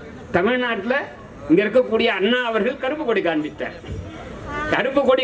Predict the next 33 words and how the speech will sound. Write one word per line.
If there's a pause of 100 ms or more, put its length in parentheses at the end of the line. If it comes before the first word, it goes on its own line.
காண்பிப்பது (380)
அனைவரின்
உரிமை. (120)
இங்க (100)
என்ன,
இதுல
என்ன
தவறு
என்ன
இருக்கிறது? (680)
வன்முறை (100)
நிகழக்கூடாது. (140)
இந்த (100)
அரசை (140)
பார்த்து (100)
வன்முறை
நிகழக்கூடாதுன்னா
பரவாயில்ல. (800)
எனவே (120)
இப்போ
வந்து
என்ன
எடுத்துக்கிட்டீங்கன்னா,
எல்லா (640)
கவர்னரும்
நம்ம (300)
என்ன, (600)
எந்த (540)
சட்டத்தை
இயற்றினாலும்
அதற்கு
ஒப்புதல்
தர